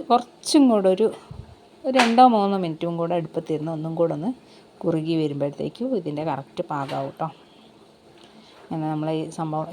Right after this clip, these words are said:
ഏകദേശമൊക്കെ കുറുകിയൊക്കെ ലെവലായി വന്നിട്ടുണ്ട്. ഇനി നമുക്കിത് ചൂടോടുകൂടി വേറൊരു പാത്രത്തിലേക്ക് മാറ്റാം ട്ടോ. ബാക്ക്ഗ്രൗണ്ടിൽ ലാമി ഭയങ്കര ഒച്ചപ്പാട് ഉണ്ടാക്കുന്നുണ്ട്. അപ്പോൾ, ആ, ഞാൻ ഈ പാത്രത്തിൽ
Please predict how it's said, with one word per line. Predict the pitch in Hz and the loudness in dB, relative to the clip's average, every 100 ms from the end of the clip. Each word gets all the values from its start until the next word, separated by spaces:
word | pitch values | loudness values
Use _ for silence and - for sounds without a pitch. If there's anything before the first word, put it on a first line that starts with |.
| 160 | -6
ഏകദേശമൊക്കെ | 156 151 151 160 160 156 | -6 -6 -8 -8 -8 -6
കുറുകിയൊക്കെ | 151 147 160 160 160 165 170 | -6 -6 -6 -6 -6 -6 -6
ലെവലായി | 156 156 156 156 | -6 -6 -6 -6
വന്നിട്ടുണ്ട്. | 147 156 156 151 147 247 - - - - - - - 269 | -8 -8 -10 -10 -6 -6 -8 -20 -20 -20 -20 -20 -6 0
ഇനി | 254 | 2
നമുക്കിത് | 170 156 175 185 190 | 2 0 -2 -2 0
ചൂടോടുകൂടി | 160 165 170 165 151 170 285 - - - - - - | 0 2 2 2 0 2 0 -2 -10 -20 -20 -8 0
വേറൊരു | 165 156 156 | 0 0 -2
പാത്രത്തിലേക്ക് | 147 151 151 151 147 160 | -2 -4 -6 -8 -6 -6
മാറ്റാം | 143 139 151 320 | -6 -6 -6 -4
ട്ടോ. | 370 381 - - 370 - _ _ _ _ _ _ _ _ _ _ - 196 | -4 -6 -14 -16 -16 -16 _ _ _ _ _ _ _ _ _ _ -2 4
ബാക്ക്ഗ്രൗണ്ടിൽ | 170 147 - 165 165 165 190 208 208 - 180 175 | 4 2 0 0 2 0 -2 -4 -6 -4 -4 -2
ലാമി | 170 156 165 | -2 -2 -2
ഭയങ്കര | 165 160 170 185 | -2 -2 -2 -2
ഒച്ചപ്പാട് | 170 156 156 156 | 0 -2 -2 -4
ഉണ്ടാക്കുന്നുണ്ട്. | 160 151 143 147 143 147 175 302 _ _ _ _ _ - - - - - - 160 | -4 -8 -8 -8 -6 -6 -6 -6 _ _ _ _ _ -20 -20 -20 -20 -20 -10 -10
അപ്പോൾ, | 139 170 190 - _ - | -6 -6 -6 -12 _ -12
ആ, | 180 165 165 160 151 - 180 | -10 -8 -10 -10 -12 -10 -6
ഞാൻ | 165 165 | -4 -4
ഈ | 165 | -4
പാത്രത്തിൽ | 160 160 160 165 | -4 -4 -8 -6